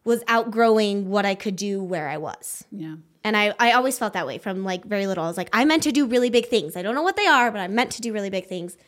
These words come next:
Speaker 1: that I can't do here."
Speaker 2: Yeah.
Speaker 1: So.
Speaker 2: Yeah. And
Speaker 1: Yeah.
Speaker 2: so now you're here. So
Speaker 1: And
Speaker 2: from
Speaker 1: now I'm here.
Speaker 2: Wyoming to Arizona.
Speaker 1: Yes.
Speaker 2: Do you have any family in Arizona, or was it just, "Let's throw a dart at the map and see where we land"?
Speaker 1: Yeah, it was kinda like that.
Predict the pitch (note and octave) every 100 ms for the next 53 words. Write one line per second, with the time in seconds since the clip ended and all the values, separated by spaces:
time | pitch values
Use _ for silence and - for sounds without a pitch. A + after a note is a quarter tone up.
0 | _ _ _ _ G3+ G3 A3 F#3 E3 F3
1 | - _ _ C#4 G#3+ D#3+ D3+ _ - -
2 | - _ _ _ F#3+ F3+ D#3+ - G#3 G3+
3 | - G#3+ G3 F#3 F3+ E3+ A3 A#3 - G#3
4 | G3 G3 F#3+ F#3+ G3+ F#3 G3 G3 A#3 A#3
5 | F#3+ F#3+ F#3 F#3+ G3+ F3+ E3 D#3+ F#3 -
6 | G#3+ A#3 A3+ A#3+ A3+ A3+ G#3+ A3+ B3 B3+
7 | B3+ C4 C4 C#4 D#4 F4 B3 G#3+ G#3+ G3+
8 | G#3+ G3+ - - - - G#3 G3 - A3+
9 | G3+ F#3+ F#3 G3 F#3+ F#3+ F3 F#3+ F#3+ F#3
10 | G3+ F#3 F3 E3+ F#3 F3+ D#3 - _ -
11 | - - F#4+ D#4 F4+ G#4+ E4 - F3 E3+